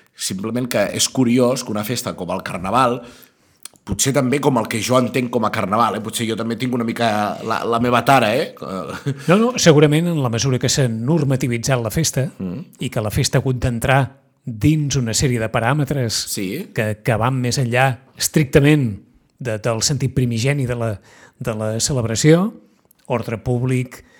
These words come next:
Speaker 2: eh, carrers que es tallen, eh, rues que s'han d'organitzar,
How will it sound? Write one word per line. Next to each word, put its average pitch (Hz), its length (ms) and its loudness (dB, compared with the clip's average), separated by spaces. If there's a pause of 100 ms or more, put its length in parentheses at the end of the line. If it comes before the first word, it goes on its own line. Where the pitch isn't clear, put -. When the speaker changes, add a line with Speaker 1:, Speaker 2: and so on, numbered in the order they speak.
(500)
Speaker 2:
eh, 107 420 -4 (340)
carrers 117 380 0
que - 100 -4
es - 100 0
tallen, 127 580 0 (400)
eh, 113 160 -6
rues 120 380 0
que - 80 -4
s'han 123 220 2
d'organitzar, 120 760 -2